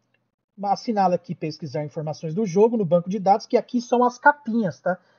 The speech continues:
Capinhas, informações, tudo que tem de informação no jogo, ele baixa também. Então, vamos lá, vamos dar próximo. É, aqui vocês podem deixar, se vocês querem que vem só a capa da frente,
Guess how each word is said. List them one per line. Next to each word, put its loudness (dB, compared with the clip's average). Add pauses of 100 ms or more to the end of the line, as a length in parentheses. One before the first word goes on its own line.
Capinhas, 0
informações, -2
tudo -8
que -20
tem -6
de -4
informação -8
no -6
jogo, -6 (180)
ele 2
baixa 4
também. 2 (200)
Então, -4
vamos -2
lá, -18
vamos -14
dar -2
próximo. -2 (880)
É, 6
aqui 0 (400)
vocês -10
podem 2
deixar, 0
se -10
vocês -2
querem 2
que -6
vem -4
só -4
a 0
capa -6
da 0
frente, -4